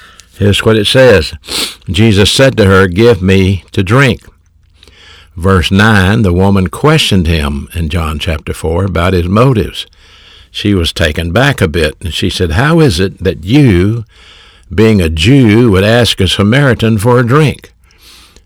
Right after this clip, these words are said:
Now, you, you must understand that the Jews hated the Samaritans. They would go out of their way to avoid a Samaritan. They were racially prejudiced against these Samaritans. And here it is, the Lord Jesus Christ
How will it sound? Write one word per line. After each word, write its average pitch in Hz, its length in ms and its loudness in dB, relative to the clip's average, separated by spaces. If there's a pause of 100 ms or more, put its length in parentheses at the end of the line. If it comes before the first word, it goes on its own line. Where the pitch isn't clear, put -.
Now, 90 120 -8
you, 113 160 0
you 117 260 -2
must 123 240 -2
understand 90 800 -4
that 76 160 -12
the 73 100 -6
Jews 90 540 -2
hated 127 420 -2
the 85 100 -4
Samaritans. 80 760 -8
They 92 140 -2
would 85 160 -6
go 95 320 0
out 110 180 0
of 117 80 2
their 107 160 2
way 110 320 2
to 87 260 -4
avoid 104 440 0
a 92 80 -2
Samaritan. 82 640 -10 (1000)
They 90 220 -2
were 90 120 0
racially 104 540 2
prejudiced 98 720 -2
against 85 340 -6
these 82 180 -4
Samaritans. - 840 -6 (840)
And 82 120 -6
here 113 300 4
it 127 100 2
is, 104 340 2
the 95 100 0
Lord 98 300 2
Jesus 95 400 0
Christ 92 460 -2